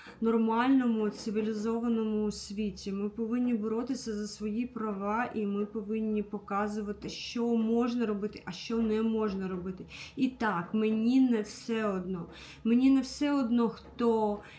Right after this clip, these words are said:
як, що робить, якщо це незаконно. Якщо це законно, то він може ходити, е, як хоче. Він може фарбуватися, як хоче. Він може пригати, як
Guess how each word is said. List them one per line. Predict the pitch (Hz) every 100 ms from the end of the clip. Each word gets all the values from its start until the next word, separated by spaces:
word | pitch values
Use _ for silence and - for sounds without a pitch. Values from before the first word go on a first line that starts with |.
| -
як, | 226 208 220 226 233
що | - - 240 220
робить, | 208 214 233 233 254 226
якщо | 202 - - 240 233
це | 233 - 233 226 220 - - - - - -
незаконно. | 233 247 262 233 247 - 226 208 190
Якщо | 190 220 233 - 370
це | - 311
законно, | 262 302 - 339 403 349 240
то | 240
він | 240 339
може | 311 262 254
ходити, | 254 220 254 285 - 262 233 214 - - - -
е, | 190 208 208 202 202 196 196 180 -
як | 240 247 247
хоче. | - 185 175 - - -
Він | 214 247 262
може | 262 233 254
фарбуватися, | 254 233 214 214 220 220 240 - -
як | 214 208 202 -
хоче. | 202 185 180 - 175 -
Він | 190 220 233
може | 233 226 196 226 - - - -
пригати, | 269 262 254 247 254
як | 240 214 196